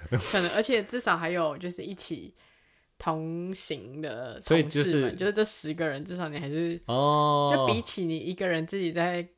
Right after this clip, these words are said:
Speaker 1: 那隔离饭店的话，可能稍微没那么无聊一点点。
Speaker 2: 也是。
Speaker 1: 对。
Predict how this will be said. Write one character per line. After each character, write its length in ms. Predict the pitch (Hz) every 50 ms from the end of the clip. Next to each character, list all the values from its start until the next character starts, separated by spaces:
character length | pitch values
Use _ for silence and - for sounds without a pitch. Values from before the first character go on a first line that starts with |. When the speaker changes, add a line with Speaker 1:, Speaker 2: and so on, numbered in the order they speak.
| _ _ _ _ _ _ _ _ _ _
Speaker 1:
那 180 | - 165 175 170
隔 180 | 165 - 175 170
离 100 | 170 165
饭 200 | - 185 170 160
店 160 | 165 170 160
的 80 | 160 156
话， 180 | 165 160 156
可 140 | 156 - 156
能 140 | 143 131 143
稍 260 | - - 208 202 208
微 280 | 208 190 156 156 147 143
没 200 | 156 147 143 156
那 60 | 165
么 120 | 180 165
无 160 | 113 123 143
聊 140 | 143 120 80
一 80 | - 185
点 280 | 180 - 156 127 147
点。 280 | 147 - 143 123 170 214 208 - - - - -
Speaker 2:
也 180 | 104 92 90
是。 500 | 85 - - - 104 101 95 90 87 90 - _ _ _ _ _ _ _ _
Speaker 1:
对。 240 | - - - -